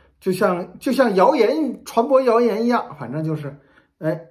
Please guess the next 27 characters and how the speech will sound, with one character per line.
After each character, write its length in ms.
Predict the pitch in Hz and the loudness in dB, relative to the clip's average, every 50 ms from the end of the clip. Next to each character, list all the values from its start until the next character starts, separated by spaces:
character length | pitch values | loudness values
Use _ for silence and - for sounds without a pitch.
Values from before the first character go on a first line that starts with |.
| _ _ _ _ _ _ _ _ | _ _ _ _ _ _ _ _
你 160 | - 151 139 123 | -10 -10 -10 -8
这 180 | - - 185 | -6 -4 -4
三 320 | 160 - - 214 208 202 185 | -4 -2 -2 -2 -2 0 -2
分 180 | 185 180 175 156 | -4 -4 -2 -2
谣 160 | 147 147 156 | 0 0 0
言 320 | 143 127 123 - - - _ | -2 -4 -6 -8 -12 -16 _
传 220 | - - 147 139 | -14 -10 -8 -4
到 100 | 156 190 | -2 -2
后 200 | 175 - - 185 | -2 -2 -2 -2
来 160 | 156 139 135 143 | -2 -2 -2 -4
的 80 | 147 | -4
时 100 | 147 147 | -6 -8
候， 60 | 147 | -10
可 120 | 147 147 120 | -12 -12 -12
能 140 | 131 143 151 | -10 -10 -8
就 80 | 160 | -8
变 180 | 156 175 160 139 | -6 -6 -6 -6
成 120 | 143 151 | -6 -8
十 240 | 147 151 - 147 151 | -8 -10 -10 -10 -8
分、 200 | 147 151 151 156 | -8 -8 -8 -8
百 160 | 151 117 104 | -10 -12 -12
分 220 | - 131 127 143 139 | -14 -14 -14 -14 -14
了 100 | 117 104 | -14 -16
都， 960 | - - - _ _ _ _ _ _ _ _ _ _ _ _ _ _ - 131 | -18 -20 -20 _ _ _ _ _ _ _ _ _ _ _ _ _ _ -20 -20
啊， 140 | 123 113 110 | -20 -20 -20
夸 260 | - - - 156 139 135 | -12 -6 -4 -2 -2 -2
张、 300 | 139 139 131 127 123 | -2 -4 -6 -6 -8